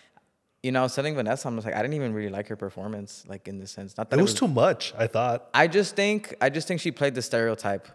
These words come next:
Speaker 2: Yeah.
Speaker 1: Rather than figuring out what was going on with her
Speaker 2: Mm-hmm.
Speaker 1: character. I just think she played the stereotype.
Speaker 2: Yeah.
Speaker 1: But for me, it's just like, I don't even really care.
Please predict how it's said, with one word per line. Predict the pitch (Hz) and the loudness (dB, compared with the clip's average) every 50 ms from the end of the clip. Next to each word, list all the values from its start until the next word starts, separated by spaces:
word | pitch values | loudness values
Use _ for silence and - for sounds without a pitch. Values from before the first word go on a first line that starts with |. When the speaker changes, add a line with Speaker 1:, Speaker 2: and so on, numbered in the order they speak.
| _ _ _ _ _ - | _ _ _ _ _ -2
Speaker 2:
Yeah. | 107 107 98 95 - - - _ _ _ | 0 2 2 0 -2 -4 -12 _ _ _
Speaker 1:
Rather | 110 113 113 113 117 113 | 2 4 4 4 4 2
than | 107 113 107 107 104 101 98 95 98 - _ _ _ _ _ _ _ _ _ _ _ _ | 0 0 -2 0 -2 -4 -6 -8 -12 -16 _ _ _ _ _ _ _ _ _ _ _ _
figuring | - 127 123 117 120 117 117 113 110 | -2 -2 0 2 2 2 2 2 4
out | 107 110 113 90 | 4 4 4 4
what | 92 113 107 | 2 0 0
was | 107 110 104 | 0 -2 -4
going | 104 113 107 107 107 104 | -2 -2 -2 -2 -2 -2
on | 104 104 104 | -2 -2 -2
with | 101 104 - | -4 -6 -6
her | 107 | -6
Speaker 2:
Mm-hmm. | 120 110 | -6 -2
Speaker 1:
character. | 98 107 110 107 104 101 104 101 95 - _ _ _ _ _ - | -2 -2 -2 -2 -4 -6 -8 -10 -10 -12 _ _ _ _ _ -4
I | 107 | -4
just | 110 107 107 - | -4 -4 -6 -8
think | 123 113 | -8 -8
she | - 110 | -8 -10
played | - - 107 104 | -6 -6 -6 -6
the | 104 104 | -6 -8
stereotype. | - - 104 104 104 104 - 117 | -8 -6 -6 -6 -6 -6 -4 -4
Speaker 2:
Yeah. | 110 101 98 95 95 95 - - _ _ | -2 -2 -2 -2 -4 -6 -10 -16 _ _
Speaker 1:
But | - 139 131 123 117 104 - - - - - - _ _ _ _ _ _ _ _ _ _ _ _ _ _ _ _ _ _ _ _ _ _ _ _ _ _ _ _ _ _ _ _ _ _ _ _ _ _ _ _ _ _ _ | 4 6 8 8 8 6 4 0 -6 -14 -20 -20 _ _ _ _ _ _ _ _ _ _ _ _ _ _ _ _ _ _ _ _ _ _ _ _ _ _ _ _ _ _ _ _ _ _ _ _ _ _ _ _ _ _ _
for | - 127 120 | -8 -6 -4
me, | 120 120 120 120 117 | -2 -2 0 0 -2
it's | 110 104 - | -2 -4 -6
just | 117 107 - - | -10 -8 -6 -4
like, | 107 104 101 - | -4 -4 -4 -4
I | 104 104 104 | -4 -4 -4
don't | 95 90 - 107 104 104 | -6 -6 -8 -6 -4 -4
even | 101 101 98 | -4 -6 -6
really | 98 98 95 | -8 -10 -10
care. | 90 - - 98 95 95 95 | -12 -10 -10 -10 -10 -10 -12